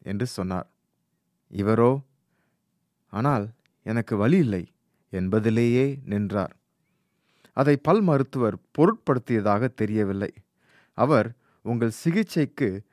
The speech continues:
சற்று பெரிய சிக்கலான செயல்முறை தேவைப்படும். அத்துடன்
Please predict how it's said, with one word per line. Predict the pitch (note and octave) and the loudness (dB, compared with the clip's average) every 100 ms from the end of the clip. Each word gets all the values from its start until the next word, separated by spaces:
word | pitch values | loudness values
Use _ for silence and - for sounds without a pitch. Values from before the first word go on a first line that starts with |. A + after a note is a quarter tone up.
| _ | _
சற்று | _ B2 - A#2+ | _ -6 -6 -8
பெரிய | - C#3 E3+ G#3 | -2 -2 0 0
சிக்கலான | F3+ - - - D#3 D#3 D#3 E3 E3 | -2 -6 -4 0 2 2 2 0 -4
செயல்முறை | - C3 C3 C3 B2+ | 0 2 2 2 0
தேவைப்படும். | A#2+ A2+ A2+ A2+ A2 F#2+ F#2 A#2+ _ _ _ _ - | 0 0 -2 0 -2 -2 -6 -10 _ _ _ _ -10
அத்துடன் | A2 - E3+ B2+ G2+ | -8 0 2 2 -2